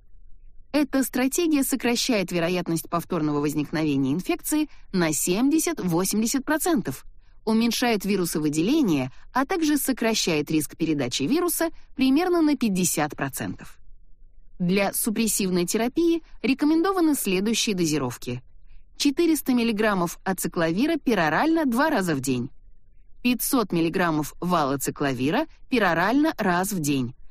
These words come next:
Этот вариант не так эффективен, если у вас десять или более рецидивов в год. Один грамм валоцикловира перорально раз в день.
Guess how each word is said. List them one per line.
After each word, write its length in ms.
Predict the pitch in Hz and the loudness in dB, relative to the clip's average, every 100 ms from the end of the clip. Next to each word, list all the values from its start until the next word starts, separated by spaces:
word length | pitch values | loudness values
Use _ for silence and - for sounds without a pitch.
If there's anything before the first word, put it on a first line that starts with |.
| - - | -20 -4
Этот 300 | 226 220 185 | -2 -2 -2
вариант 420 | 196 202 233 233 - | 0 0 0 -2 0
не 160 | 240 | 0
так 260 | - 180 170 | 0 -2 -2
эффективен, 640 | 214 262 - 196 143 135 - - | -2 -2 0 0 2 -2 -4 -6
если 320 | 180 175 170 | -2 0 0
у 140 | 175 | 0
вас 180 | 151 135 | 2 0
десять 460 | 139 185 277 302 - | -2 0 0 0 0
или 220 | 262 220 | 0 0
более 440 | 170 160 185 226 247 | 0 0 2 2 2
рецидивов 680 | 202 208 160 143 147 139 - | 0 0 0 0 -2 -4 -8
в 140 | 135 | -10
год. 220 | 120 - - - - - - - - - | -8 -8 -10 -18 -20 -18 -20 -20 -18 -4
Один 420 | 226 240 269 311 | 0 2 2 4
грамм 260 | 247 240 226 | 4 2 0
валоцикловира 920 | 190 190 175 165 175 208 214 294 330 | 0 0 2 0 -2 0 0 2 0
перорально 760 | - 226 175 156 165 233 277 294 | 0 0 2 2 2 2 0 0
раз 360 | 180 165 175 180 | 0 0 0 -4
в 60 | |
день. 340 | 135 127 123 | -4 -2 -4